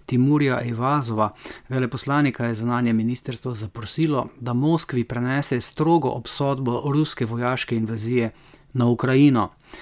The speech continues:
Slovenski premier Janez Janša je za petek načrtoval obisk Kijeva, toda v luči razvoja dogodkov je zaradi izredne seje Evropskega sveta ta obisk zdaj prestavljen.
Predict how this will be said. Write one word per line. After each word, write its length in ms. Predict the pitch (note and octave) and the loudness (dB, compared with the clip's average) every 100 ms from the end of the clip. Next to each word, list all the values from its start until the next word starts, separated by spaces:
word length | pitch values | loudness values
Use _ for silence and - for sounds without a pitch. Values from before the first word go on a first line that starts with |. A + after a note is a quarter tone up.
| - - - | -18 -18 -10
Slovenski 540 | - C#3 D#3+ D#3 B2+ | -2 4 4 4 0
premier 460 | A#2 A#2+ B2+ D3 D#3+ | 0 2 4 4 4
Janez 400 | B2 A#2+ A2+ - | 2 0 -4 -6
Janša 440 | B2+ C#3 D3 - A#2 | -4 -2 -2 -2 -4
je 240 | A#2 A2+ | -4 -6
za 140 | A#2 | -8
petek 440 | A#2+ D3+ D#3 B2 B2+ | -4 -2 -2 -2 -4
načrtoval 680 | A#2+ - B2 B2 A#2+ C#3 | -6 -6 -8 -6 -2 0
obisk 460 | B2+ A2+ C#3+ C#3+ - | 0 -2 -2 -4 -4
Kijeva, 500 | - D#3+ D3+ A#2+ A2 - - - - | 0 4 4 2 0 -4 -18 -18 -10
toda 220 | - C#3+ C3+ | -4 0 2
v 60 | |
luči 400 | C#3 E3 - C3 | 4 2 2 0
razvoja 460 | B2 A2+ A#2+ C#3+ C3 | 0 -2 -2 0 0
dogodkov 640 | A#2 A#2 C#3+ D3+ - A#2 | -2 0 -2 -2 -2 -2
je 80 | A#2 | -2
zaradi 380 | A2 A#2+ A#2 B2 | -4 -4 -2 -4
izredne 540 | B2+ B2 D3 D3 B2 | -4 -2 0 0 0
seje 420 | - D3+ C#3 A2 | 0 0 0 0
Evropskega 580 | A2+ B2 D3 - A#2+ A2+ | -2 -4 -4 -4 -4 -2
sveta 460 | - C#3+ C#3 B2 G#2+ - - - - | -4 -4 -2 -2 -2 -6 -20 -20 -8
ta 140 | C#3+ C3+ | -2 0
obisk 440 | B2 D3 - - | 2 0 0 -4
zdaj 300 | A#2 C#3 C#3+ | -4 -2 -2
prestavljen. 800 | - A#2 - C#3+ D3 C#3+ A2 | -2 -6 -2 2 4 4 2